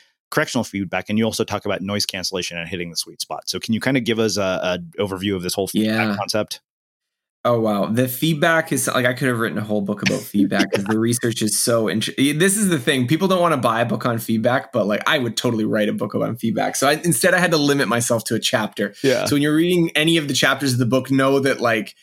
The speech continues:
Speaker 2: I had to cut out a lot of stuff. Like, I, I, I really wanted to make it as dense as possible and not go into super <laughs> weird detours. But I've read whole books on feedback. They're very, it's very interesting.
Speaker 1: Yeah.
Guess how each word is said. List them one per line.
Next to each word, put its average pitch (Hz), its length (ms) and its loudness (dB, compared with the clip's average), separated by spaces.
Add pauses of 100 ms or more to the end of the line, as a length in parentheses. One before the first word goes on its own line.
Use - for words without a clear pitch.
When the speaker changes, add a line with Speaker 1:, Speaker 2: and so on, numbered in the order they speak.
(220)
Speaker 2:
I 139 40 2
had 156 140 0
to 120 60 2
cut 117 220 0
out 113 100 0
a 113 60 0
lot 110 200 2
of 110 60 0
stuff. 110 140 0
Like, 117 140 2
I, 135 160 2
I, 139 80 2
I 139 140 2
really 156 300 2
wanted 139 240 4
to 131 60 4
make 127 180 2
it 123 60 2
as 113 140 0
dense 117 340 0
as 113 140 -2
possible 120 560 0
and 117 180 -2 (240)
not 117 260 2
go 123 140 0
into 117 180 0
super 113 680 -2
<laughs> - 20 -20
weird 120 380 0
detours. 131 520 0
But 104 300 0
I've 131 160 0
read 170 160 2
whole 117 180 0
books 107 220 -2
on 104 140 0
feedback. 104 360 -2
They're 113 120 -4
very, 123 160 -2
it's 117 100 -10
very 127 260 0
interesting. 110 440 -8 (200)
Speaker 1:
Yeah. - 280 -6